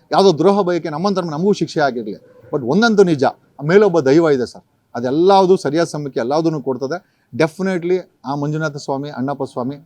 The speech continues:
ನ್ಯಾಯದ ಪರವಾಗಿದ್ದಾರೆ. ಹಾಗಾಗಿನೇ ನೋಡಿ ಸರ್, ಆ, ಭೀಮಾ ಬಂದ, ಕಂಪ್ಲೇಂಟ್ ಕೊಟ್ಟ, ಆ, ಏನೋ, ಆ, ಸರ್ಕಾರ ಎಸ್ ಐ ಟಿ ಮಾಡಲ್ಲ ಅಂತ ಎಸ್ ಐ ಟಿ ಆಯ್ತು, ಏನೂ ಸಿಕ್ಕಿಲ್ಲ ಅಂತ ಒಂಬತ್ತು ಬೆಳವಣಿಗೆ ಸಿಕ್ಕಿದೆ.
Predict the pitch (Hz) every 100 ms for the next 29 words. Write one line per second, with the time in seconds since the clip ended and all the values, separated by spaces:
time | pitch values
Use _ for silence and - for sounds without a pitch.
0 | _ _ 131 160 175 143 131 123 117 120
1 | 120 131 - 151 175 165 165 165 _ -
2 | 170 147 143 - _ _ _ _ - 120
3 | 117 117 113 143 175 165 131 120 87 _
4 | _ - 120 135 120 110 98 - _ _
5 | _ _ - 123 127 127 127 127 151 -
6 | 131 135 131 175 160 190 175 180 175 139
7 | 202 190 175 147 139 127 131 - 143 127
8 | 107 101 90 _ _ - 180 233 - 175
9 | 185 180 156 139 147 131 147 117 120 123
10 | 120 - 117 123 107 -